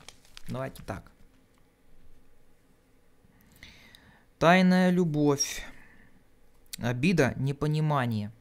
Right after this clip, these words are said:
Ну, давайте так, чего-то мы будем своего придерживаться, а все, всего остального не будем понимать, либо те, кто наверху, они не будут понимать всего остального, что происходит.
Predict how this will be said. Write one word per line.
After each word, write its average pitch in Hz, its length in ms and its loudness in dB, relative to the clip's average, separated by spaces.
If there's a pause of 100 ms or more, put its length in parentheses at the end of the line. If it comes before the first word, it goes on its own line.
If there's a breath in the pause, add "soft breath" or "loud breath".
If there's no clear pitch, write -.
(1400 soft breath)
Ну, 180 80 -4
давайте 226 460 0
так, 180 260 0
чего-то 226 400 -2
мы 185 100 0
будем 185 280 0
своего 190 460 2
придерживаться, 170 760 -2
а 147 60 -4
все, 165 260 -6
всего 175 300 -2
остального 170 480 -4
не 143 100 -6
будем 147 320 -6
понимать, 151 460 -2
либо 143 180 -4
те, 160 160 -6
кто 165 160 -8
наверху, 151 480 -6
они 131 160 -4
не 160 140 -6
будут 143 280 -8
понимать 123 460 -6
всего 127 260 -8
остального, 123 540 -8
что 113 160 -12
происходит. 117 720 -14